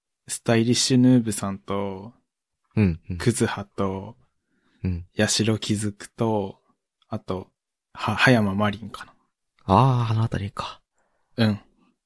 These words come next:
Speaker 2: 有名な、元プロゲーマーの配信者と、
Speaker 1: うん。
Speaker 2: ブイチューバーの人だよね。
Speaker 1: そうっす。
Speaker 2: いや、でもね、わかる。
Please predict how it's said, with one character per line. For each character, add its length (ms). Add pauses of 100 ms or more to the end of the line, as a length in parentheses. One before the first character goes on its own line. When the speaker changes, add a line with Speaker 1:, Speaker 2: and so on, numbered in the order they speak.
(120)
Speaker 2:
有 180
名 180
な、 440 (480)
元 240
プ 120
ロ 100
ゲ 180
ー 20
マ 100
ー 20
の 80
配 160
信 160
者 140
と、 340 (160)
Speaker 1:
う 80
ん。 160
Speaker 2:
ブ 80
イ 40
チ 120
ュ 40
ー 20
バ 80
ー 40
の 80
人 400 (240)
だ 80
よ 40
ね。 220 (140)
Speaker 1:
そ 200
う 60
っ 20
す。 440 (560)
Speaker 2:
い 40
や、 60
で 140
も 120
ね、 680 (840)
わ 140
か 120
る。 160